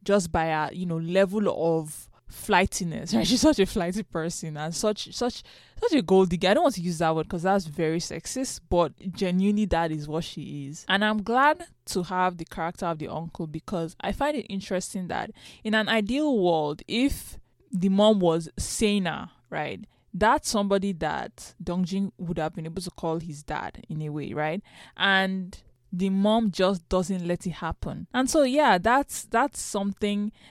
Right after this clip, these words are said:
about this drama that I came to enjoy. Like, the relationship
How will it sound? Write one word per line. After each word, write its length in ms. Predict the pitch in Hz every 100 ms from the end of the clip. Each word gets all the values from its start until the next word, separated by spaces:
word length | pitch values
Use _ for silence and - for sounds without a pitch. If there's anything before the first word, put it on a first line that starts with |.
| _
about 240 | 175 180 180
this 160 | 202
drama 340 | 175 185 185 180
that 260 | 160 151 -
I 120 | 196
came 320 | 196 - 269
to 160 | 262 185
enjoy. 500 | 160 160 151 170 151
Like, 280 | 156 165 - - - - -
the 80 |
relationship 880 | 208 226 240 269 311 311 - 320 320